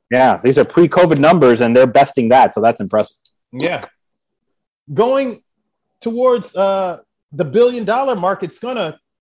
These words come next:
Speaker 2: tip over the billion dollar mark. We're just waiting to see how far this thing is gonna go. I think
Speaker 1: Yeah.
Speaker 2: it's gonna be one of the biggest selling movies of all time. So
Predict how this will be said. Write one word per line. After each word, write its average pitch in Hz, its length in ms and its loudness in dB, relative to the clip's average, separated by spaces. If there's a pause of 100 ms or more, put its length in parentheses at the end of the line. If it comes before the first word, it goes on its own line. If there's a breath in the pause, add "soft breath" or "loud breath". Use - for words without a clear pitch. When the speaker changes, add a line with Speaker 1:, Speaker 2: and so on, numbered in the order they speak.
(160)
Speaker 2:
tip 226 220 -8
over 226 200 -2
the 170 100 -2
billion 202 400 -4
dollar 220 280 -2
mark. 156 260 -6
We're 190 120 -6
just 196 260 -14
waiting 196 360 -8
to 139 40 -12
see 240 300 -12
how 196 220 -8
far 196 320 -6
this 175 180 -12
thing 175 180 -10
is 143 140 -10
gonna 131 200 -10
go. 123 400 -8 (300)
I 123 60 -8
think 120 120 -2
Speaker 1:
Yeah. 151 180 2
Speaker 2:
it's 92 100 -6
gonna 147 140 -8
be 135 100 -8
one 143 180 -8
of 131 60 -12
the 123 60 -10
biggest 143 520 -12 (640)
selling 180 300 -2
movies 175 280 -4
of 135 140 -6
all 147 440 -2
time. 107 560 -14 (580)
So 104 500 -10